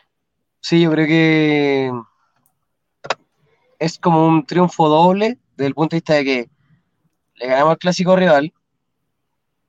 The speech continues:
que, y aparte, cómo se dio todo el partido,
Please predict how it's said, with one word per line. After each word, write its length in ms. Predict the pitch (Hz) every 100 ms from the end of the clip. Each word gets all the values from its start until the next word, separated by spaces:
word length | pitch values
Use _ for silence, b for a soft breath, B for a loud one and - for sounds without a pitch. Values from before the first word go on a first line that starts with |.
| _ _ _ _ _ _
que, 560 | - 131 127 123 123 120
y 80 | -
aparte, 680 | 98 151 165 - 170 165 160 - _
cómo 220 | 165 185
se 120 | 170
dio 100 | 165
todo 100 | 170
el 60 | 165
partido, 560 | 165 - 151 131 170